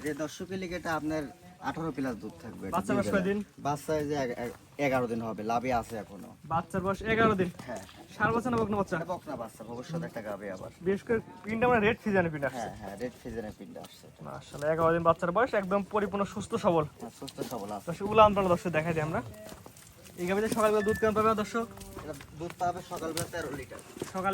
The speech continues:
Speaker 2: বিকাল তেরো লিটার?
Speaker 1: না, সকালবেলা তেরো লিটার।
Speaker 2: এক টানে তেরো লিটার?
Speaker 1: বিকালে আবার ছয়।
Speaker 2: দুই বেলা দিয়ে এক বু-, বুঝাই দেবেন কত? আমার দর্শক এক কথা আপনার খামাতে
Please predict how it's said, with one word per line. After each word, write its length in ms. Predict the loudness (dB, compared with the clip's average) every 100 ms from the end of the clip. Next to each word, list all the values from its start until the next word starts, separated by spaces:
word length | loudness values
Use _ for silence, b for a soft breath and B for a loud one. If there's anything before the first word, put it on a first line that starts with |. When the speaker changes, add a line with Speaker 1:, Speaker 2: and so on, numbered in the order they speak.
| 0
Speaker 2:
বিকাল 180 | -4 -4 0
তেরো 180 | 0 2
লিটার? 200 | 2 0 -2 -6
Speaker 1:
না, 80 | -4 -6 -8
সকালবেলা 400 | -10 -8 -8 -10 -8
তেরো 140 | -8 -8
লিটার। 180 | -8 -6 0
Speaker 2:
এক 60 | 4
টানে 160 | 6 6 8
তেরো 140 | 8 6
লিটার? 200 | 2 -4 -10 -18 -14
Speaker 1:
বিকালে 280 | -12 -10 -8
আবার 140 | -8 -10 -8
ছয়। 220 | -8 -10 -14 -10 0
Speaker 2:
দুই 80 | 8
বেলা 140 | 10 10
দিয়ে 120 | 10 8 6
এক 80 | 0 0 -10 -4
বু-, 160 | 0 2
বুঝাই 160 | 6 6
দেবেন 140 | 6 0
কত? 80 | -2
আমার 120 | -2 0
দর্শক 160 | -2 -2 0
এক 60 |
কথা 120 | 4 4
আপনার 140 | 4 2
খামাতে 220 | 2